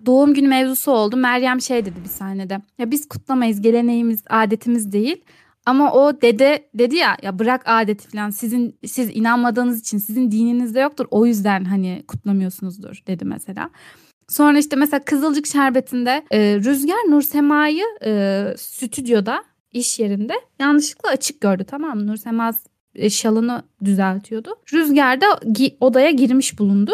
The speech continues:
Nur Sema, "Rüzgar ne yapıyorsun?" falan hani böyle. E, Rüzgar da şey oldu hani, "Ay Nur Sema ya, dışarıda görsem inan tanımazdım" falan. Sonra Nur Sema işte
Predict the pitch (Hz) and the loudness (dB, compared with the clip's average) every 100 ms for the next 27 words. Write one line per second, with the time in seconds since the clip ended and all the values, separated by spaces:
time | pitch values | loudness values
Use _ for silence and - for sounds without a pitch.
0 | - _ 254 285 294 320 320 339 - _ | -6 _ 2 2 4 2 4 2 -2 _
1 | 254 285 302 339 330 262 294 302 294 269 | 0 2 4 2 0 0 2 2 -2 -4
2 | 254 247 247 226 208 190 196 294 - _ | -6 -4 -4 -2 -2 -2 -2 -2 -6 _
3 | 233 226 269 269 320 330 339 330 294 277 | 2 4 4 2 4 4 2 0 4 6
4 | 220 196 196 196 202 240 262 - - _ | 6 2 0 0 -2 -4 -4 -6 -14 _
5 | 233 294 302 349 330 320 302 294 285 277 | 0 0 2 2 2 2 2 0 -4 -2
6 | 320 339 320 302 320 294 311 311 294 277 | -2 0 -2 -2 0 2 4 2 0 0
7 | 277 277 277 247 262 254 254 247 254 254 | 2 4 4 2 0 -2 0 0 0 -4
8 | - - _ _ - 285 302 285 269 - | -16 -20 _ _ 0 2 4 4 4 2
9 | 294 294 285 262 - 294 | 4 6 4 2 -2 0